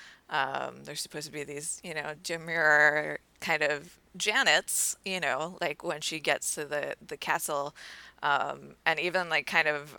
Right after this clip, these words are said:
up until that moment where she, uh, decides to consent to Frankenfurter in her bed,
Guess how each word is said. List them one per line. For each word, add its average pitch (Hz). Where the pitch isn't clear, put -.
up 147
until 143
that 135
moment 143
where 139
she, 139
uh, -
decides 143
to 156
consent 156
to 175
Frankenfurter 165
in 165
her 170
bed, 175